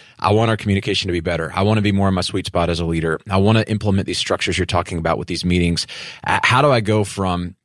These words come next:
where we are today to, you know, hundred miles an hour on all the stuff you guys are talking about over time?" Uh, how would you encourage them to go on this journey in a way that's not overwhelming?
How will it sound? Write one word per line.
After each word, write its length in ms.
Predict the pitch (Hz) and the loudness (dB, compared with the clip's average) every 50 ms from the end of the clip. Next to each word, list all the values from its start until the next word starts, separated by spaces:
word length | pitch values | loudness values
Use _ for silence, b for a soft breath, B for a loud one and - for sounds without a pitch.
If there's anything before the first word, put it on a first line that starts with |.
| _ _ - | _ _ -2
where 200 | 101 117 120 127 | 0 2 4 4
we 140 | 123 120 | 4 4
are 120 | 113 107 104 | 2 2 0
today 460 | - 107 95 87 104 101 95 92 92 | -2 -4 -2 0 2 2 2 2 0
to, 260 | 82 - 110 101 101 - | -2 -2 -2 -2 -2 0
you 60 | 110 104 | 0 0
know, 120 | 92 80 | 0 -2
hundred 280 | - - 117 113 110 98 | -2 -2 0 2 4 4
miles 240 | 98 95 92 85 | 4 2 2 0
an 80 | 90 87 | 0 0
hour 240 | 87 90 95 92 85 | 0 2 2 2 0
on 100 | 82 82 | 0 -2
all 160 | - 85 85 | -2 -4 -4
the 80 | 85 - | -4 -4
stuff 220 | - - 90 - | -4 -6 -6 -6
you 60 | 85 | -4
guys 180 | 90 87 82 87 | -4 -4 -4 -4
are 60 | 82 | -6
talking 340 | - - 90 87 - 104 90 | -6 -4 -4 -4 -4 -6 -6
about 240 | 82 82 82 82 - | -4 -2 -2 -2 -2
over 200 | 95 87 80 80 | -4 -6 -6 -6
time?" 400 | - - - 95 90 87 85 82 - B B B B 170 B | -6 -2 0 0 2 0 0 -2 -6 B B B B -4 B
Uh, 100 | 107 - - - - - - - | -2 -2 -2 -4 -8 -8 -6 -4
how 160 | - 123 156 | 0 2 4
would 140 | 190 190 147 | 4 4 4
you 100 | 147 135 | 4 2
encourage 420 | 110 95 - - 107 107 104 90 90 | 0 0 0 2 4 4 4 2 0
them 140 | 98 85 | -4 -4
to 100 | - 90 | -4 -6
go 300 | 85 85 - 95 92 92 - | -6 -4 -2 0 0 0 0
on 180 | 90 90 90 | 0 -2 -2
this 140 | 87 80 - | -2 -2 -4
journey 360 | - - 95 92 92 87 85 | -2 0 2 2 2 2 0
in 160 | 87 - 92 87 | -2 -2 -2 0
a 40 | |
way 120 | 85 87 82 | 0 0 0
that's 200 | 82 80 - - | 0 -4 -6 -4
not 200 | 87 82 - - | -2 -2 -2 -2
overwhelming? 580 | 82 76 80 76 76 73 76 73 60 53 - | -4 -4 -2 -2 -2 -2 -2 -2 -4 -6 -8